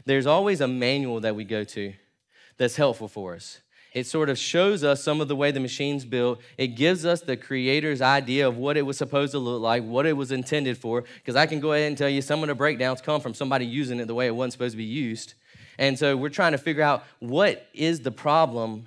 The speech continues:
and then what do we do, you know, to kind of step in for that. And so the O E M manuals, or what we call them, they're so helpful because they give us an understanding of how the machine works and what it was intended for. And it's coming directly from the one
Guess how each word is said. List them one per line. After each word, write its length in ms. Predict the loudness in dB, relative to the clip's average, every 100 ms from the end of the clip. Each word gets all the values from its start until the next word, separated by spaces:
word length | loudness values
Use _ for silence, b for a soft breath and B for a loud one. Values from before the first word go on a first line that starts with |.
| -8
and 160 | -4
then 120 | -2
what 120 | -2 -2
do 100 | -4
we 140 | -6
do, 140 | -4
you 380 | -4 -4 -6 -6
know, 120 | -4
to 80 | -4
kind 180 | -2 -2
of 60 | -2
step 300 | 0 0 0
in 180 | -2
for 160 | -2 -4
that. 260 | -2 -2 -4 B B
And 80 | 0
so 140 | 2
the 100 | 4
O 180 | 4 2
E 160 | 0
M 160 | 0 0
manuals, 540 | 0 0 -2 -4 -6
or 60 | -4
what 120 | -4
we 120 | -4
call 300 | -2 0 2
them, 120 | 0 -4 B B
they're 120 | -2
so 440 | -2 -2 2 2
helpful 540 | 2 0 0 0 -4 -6
because 460 | -4 -2 0 0 -2 B B
they 140 | 2
give 380 | 2 2 2 2
us 180 | 0 0
an 100 | -2
understanding 680 | 0 -2 -4 -2 0 0
of 100 | -4
how 240 | -2 0 0
the 100 | 0
machine 440 | -6 -4 -2 -2
works 260 | 0 -2 -2
and 120 | -4
what 120 | -2
it 40 | -2
was 160 | -4
intended 440 | -6 -4 -2 -2 -6
for. 300 | -10 -12 -12 B B
And 140 | 2
it's 120 | 2
coming 340 | 0 0 2 0
directly 440 | 0 2 2 2
from 180 | -2 -2
the 100 | -2
one 340 | -2 0 0